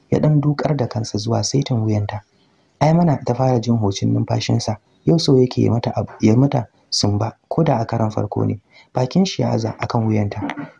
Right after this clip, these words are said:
Ya sumbace ta cikin sauri ta ɗago tana kallon shi. Sultan Amin ya yi sauri wajen ɗaga kan shi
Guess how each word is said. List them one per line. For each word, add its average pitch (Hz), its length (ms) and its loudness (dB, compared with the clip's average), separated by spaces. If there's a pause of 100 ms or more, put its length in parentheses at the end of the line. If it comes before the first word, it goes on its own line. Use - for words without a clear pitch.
Ya 156 60 2
sumbace 123 480 2
ta 117 100 0
cikin - 260 -4
sauri 127 300 0
ta 123 100 -2
ɗago 127 280 0
tana 120 220 2
kallon 104 320 -2
shi. - 200 -6 (340)
Sultan 151 420 2
Amin 110 320 2 (140)
ya 123 100 6
yi 131 80 6
sauri 131 300 2
wajen 135 280 2
ɗaga 131 240 -2
kan 110 180 -2
shi - 160 -6